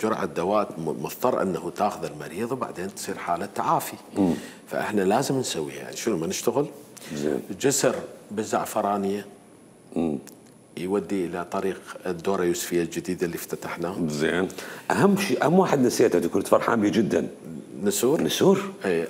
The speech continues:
Speaker 1: أعقد ساحة في بعقد. أعقد ساحة.
Speaker 2: يعني ال-، الفيلم اللي عرضته، عرضته، شفته على صفحتك وشفته بال-، شو اسمه. آه،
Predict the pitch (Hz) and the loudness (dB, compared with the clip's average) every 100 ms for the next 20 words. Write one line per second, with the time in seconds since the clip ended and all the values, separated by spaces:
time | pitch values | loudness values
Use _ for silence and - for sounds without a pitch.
0 | - 151 - - 113 104 - - 139 135 | 4 4 0 -4 -4 -4 -8 0 0 0
1 | 151 - 92 87 - - - - - - | -4 -4 -6 -6 -10 -14 -14 -20 -20 -20
2 | - - - - - - 147 - - - | -20 -20 -10 -6 -6 -6 -6 -6 -4 -4
3 | - - - - 98 95 95 85 90 98 | -6 -12 0 2 4 6 6 4 4 4
4 | 92 - 127 165 151 107 92 123 - 104 | 2 4 6 8 8 8 8 4 4 4
5 | 107 110 92 - 98 - - 90 90 - | 4 4 2 2 0 0 -2 2 2 0
6 | - - - - - - 120 135 170 - | -10 -20 -18 0 2 4 2 4 4 6
7 | 156 107 87 78 69 76 - - - - | 4 4 2 0 -2 -6 -6 -8 -10 -18
8 | - - - - 90 95 87 87 - | -16 -18 -20 -2 2 4 2 2 -2